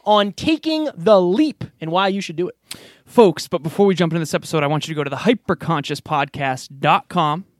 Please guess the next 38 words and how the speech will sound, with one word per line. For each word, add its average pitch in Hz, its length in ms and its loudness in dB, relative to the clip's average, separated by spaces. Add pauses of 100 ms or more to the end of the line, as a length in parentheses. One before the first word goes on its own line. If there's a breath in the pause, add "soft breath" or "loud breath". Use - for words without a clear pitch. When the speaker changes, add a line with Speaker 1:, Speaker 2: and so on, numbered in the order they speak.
(120)
Speaker 2:
Click - 160 -4
on 143 140 -2
join 156 320 -2
hashtag 156 640 -8
hyperconsciousnation. 156 1600 -4
You're 151 120 -2
gonna 147 100 -4
be 139 220 -6
entered 160 240 -4
in 147 140 -4
to 147 100 -10
win. 147 480 -6 (380)
To 147 100 -12
win. 127 340 -10
<laughs> - 600 -4
Speaker 1:
To 185 80 -2
win 220 520 0
us. - 260 -4 (120)
Speaker 2:
<laughs> - 20 -20
To 254 140 6
win 220 200 8
us. 180 360 0
No, 165 240 2
you're 156 160 -2
gonna 180 140 0
be 180 120 0
entered 180 220 0
into 170 500 0
a 143 120 -4
private 170 340 -2
Facebook 160 320 -4
group 151 280 -4
with 143 300 -4
all 160 320 4
like-minded, 143 720 -2
growth-minded 139 800 -2 (380 soft breath)
individuals. 131 800 -6 (240 soft breath)
Speaker 1:
And 339 580 4